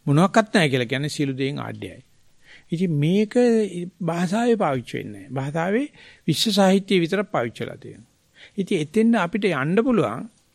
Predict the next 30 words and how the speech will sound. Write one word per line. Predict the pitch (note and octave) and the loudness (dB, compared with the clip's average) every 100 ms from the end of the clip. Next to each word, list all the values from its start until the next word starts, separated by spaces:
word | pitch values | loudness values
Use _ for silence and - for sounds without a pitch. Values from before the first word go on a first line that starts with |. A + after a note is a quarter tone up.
| _ _ _ - - | _ _ _ -20 -18
අපි | - E3 | -10 -4
මේ | F#3 F#3 | -2 -4
කය | - E3+ | -4 -2
සම්බන්ධ | F#3 F#3+ G3 F#3+ G3 F#3 | -2 0 0 0 0 -2
සීමාවල් | - F3+ E3+ C#3+ B2 B2+ G3 _ _ _ _ _ _ _ _ _ - - | -2 -2 -2 -4 -4 -4 -6 _ _ _ _ _ _ _ _ _ -20 -10
එතන | D#3+ D#3 E3 | -4 -2 0
මේ | D#3+ | -2
අපේ | D3 D#3 D3+ C#3 - | -2 0 2 0 -4
කුලය, | - E3 D3 C3+ | -2 2 2 2
අපේ | C3+ B2+ C#3 B2+ | 0 -2 -2 -2
නෑදෑකම, | C3 D3+ D3 C3 C3 C3 C3+ | -2 -2 0 0 -2 -6 -6
අපේ | C3+ C#3+ C3 | -4 -4 -4
සිංහල | D3+ D#3 D3+ | -4 -2 -2
බුද්ධ | C#3+ C#3 C#3+ | -2 -4 -4
ආගම | B2 D3 | -4 -4
ආදි | D3 C#3+ D#3 | -2 -2 0
වශයෙන් | E3 C#3 F3 | -2 -2 -6
අපේ | D3+ D#3+ | -4 -2
ඔළුවට | D3+ D#3+ D#3 | 2 2 2
දාලා | E3 E3 | 2 2
තියෙන | D3 E3+ E3+ | 0 -2 0
මේ | D#3+ C3+ | -2 2
දේවල් | D3+ G#3 G3+ A2+ F3+ - - - _ _ | 4 6 4 0 -4 -10 -20 -20 _ _
ඔය | G3 | -2
මහා | F#3 E3 C#3 F#3 G3 G#3+ | -2 -2 -2 -2 0 2
ලෝකෝට | G#3+ G#3 G#3 G#3 G3 | 2 2 4 2 2
ගත්තොත් | E3 D#3+ - D4 - | 0 -2 -4 -4 -2
අපිට | G#3+ F#3 F3+ | -2 0 -2
බැරි | E3+ D#3+ | 0 0
වෙනවා | D#3 F3 F#3 | -2 -2 -4